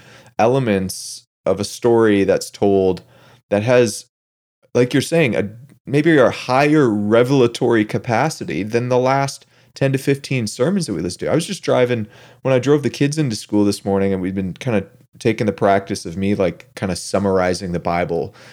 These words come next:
you know, just go through Genesis. And so we were just into the prophets. So I just kinda, like, you know, we're not actually listening to it. I'm just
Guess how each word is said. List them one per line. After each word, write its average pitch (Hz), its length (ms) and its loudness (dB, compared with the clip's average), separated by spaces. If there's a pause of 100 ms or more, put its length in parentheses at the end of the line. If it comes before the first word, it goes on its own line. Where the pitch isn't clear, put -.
(160)
you 98 80 -2
know, 92 80 -2
just 98 220 -4
go 101 140 4
through 104 180 -2
Genesis. 95 760 -2
And 85 200 -6 (300)
so - 200 -4
we 110 140 2
were 107 120 2
just 120 320 -2
into 110 240 -2
the 92 100 -2
prophets. - 640 -2
So 92 160 0
I 98 40 2
just 98 200 -6
kinda, 90 220 -2
like, 82 360 -4
you - 100 -10
know, 92 100 -4
we're 90 80 -2
not 92 120 0
actually 87 320 -2
listening 87 640 -4
to 85 240 -4
it. 82 120 -2
I'm 87 140 -4
just 87 260 -8